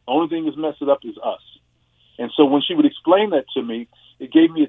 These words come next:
tremendous sense of confidence about how to go about doing things. Now, you have to be careful so as to not let that become religion in the strictest and pejorative sense of the word. But she was very keen about understanding how to separate and tease that out as well.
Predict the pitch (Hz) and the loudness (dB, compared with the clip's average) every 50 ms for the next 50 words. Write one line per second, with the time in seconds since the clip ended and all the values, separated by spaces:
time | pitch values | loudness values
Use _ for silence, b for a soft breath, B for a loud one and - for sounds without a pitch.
0 | - - - 135 127 127 135 160 185 180 175 160 - - - 170 156 - - 110 | -2 -6 -6 -6 -4 -2 -2 -2 -2 0 -2 -2 -2 -4 -10 -10 -10 -8 -10 -14
1 | - _ - - 151 160 160 - 123 120 107 - - 113 117 123 120 117 117 - | -14 _ -4 0 2 2 2 0 -4 -14 -14 -14 -10 -2 0 2 2 2 0 -2
2 | _ _ _ _ _ _ _ _ - 151 170 170 160 135 135 151 139 - 131 123 | _ _ _ _ _ _ _ _ 2 2 2 2 2 -2 -2 -2 -2 0 -2 -4
3 | 120 110 - 127 139 143 135 120 104 - 107 98 92 _ _ _ - - 110 110 | -4 -4 -8 -10 -8 -8 -8 -10 -12 -16 -20 -20 -20 _ _ _ -16 -8 -4 -4
4 | 110 113 127 139 135 - 123 123 123 - - - 143 139 139 - 139 131 131 - | -2 2 2 2 2 2 -2 -8 -6 -6 0 2 4 4 4 2 -2 -8 -8 -6
5 | 139 131 123 - - 113 120 123 120 113 117 131 127 - 135 120 110 117 117 - | -6 -6 -6 -6 -10 -4 -2 -2 0 0 0 -2 -2 -2 -4 -8 -8 -8 -6 0
6 | 143 131 123 117 110 - b b b b b b b - 117 120 120 143 160 156 | 2 2 2 0 -2 -10 b b b b b b b -6 -4 2 6 6 6 6
7 | - 123 120 120 127 - 117 107 110 110 - - - - 156 151 _ - 127 113 | 4 -2 -10 -12 -12 -12 -12 -10 -10 -8 -10 -8 -2 -2 -2 -2 _ -14 -18 -18
8 | - - 113 107 - - 107 - - - - 117 113 107 - - 135 127 117 - | -16 -16 -18 -14 -12 -12 -12 -12 -14 -12 -12 -10 -10 -10 -8 -6 -8 -8 -8 -8
9 | 113 101 104 104 127 151 156 135 107 95 _ b b b b b b b b b | -8 -8 -4 4 4 6 6 6 2 0 _ b b b b b b b b b
10 | b - 127 120 - _ 127 123 117 - - - 139 135 135 123 110 - - 127 | b -2 -2 -2 -2 _ -16 -16 -10 -8 -4 -4 -2 -2 -2 -4 -6 -6 -4 0
11 | 131 139 135 131 - - - 151 151 143 135 123 131 127 127 131 127 127 120 - | 2 2 2 0 -6 -6 -2 -2 0 0 4 4 4 4 4 2 -4 -6 -10 -8
12 | - 135 127 123 123 127 123 120 _ - 147 135 - - 127 131 131 131 117 117 | -8 -8 -8 -6 -6 -6 -6 -6 _ -8 -8 -8 -8 -6 -4 -2 -2 -2 -4 -6
13 | 120 - - 135 135 131 - 139 131 123 120 120 117 110 107 104 110 139 143 131 | -14 -8 -4 -4 -4 0 4 4 6 6 6 4 4 2 0 -2 0 2 4 4
14 | 107 - - | 2 0 -6